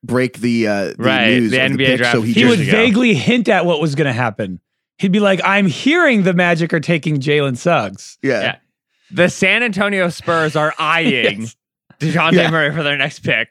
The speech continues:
Speaker 2: Oh, wow, wow, wow. Well, friendly.
Speaker 1: Well, unfortunately for all of us, uh, Schefter does not have Woj's penmanship.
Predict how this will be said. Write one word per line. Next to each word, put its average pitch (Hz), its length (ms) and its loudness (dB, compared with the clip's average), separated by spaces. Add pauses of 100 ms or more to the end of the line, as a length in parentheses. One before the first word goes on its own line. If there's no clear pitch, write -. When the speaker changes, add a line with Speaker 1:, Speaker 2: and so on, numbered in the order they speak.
(140)
Speaker 2:
Oh, 127 400 -4
wow, 107 180 -4
wow, 139 140 -2
wow. 139 480 -4
Well, 127 180 -8
friendly. 151 540 -4 (920)
Speaker 1:
Well, 160 260 2
unfortunately 214 540 0
for 185 120 -2
all 151 120 2
of 131 60 0
us, 127 300 -2
uh, 123 180 0
Schefter 151 360 -2
does 127 140 -4
not 127 180 -2
have 110 240 -4
Woj's 107 680 -4
penmanship. 127 680 -4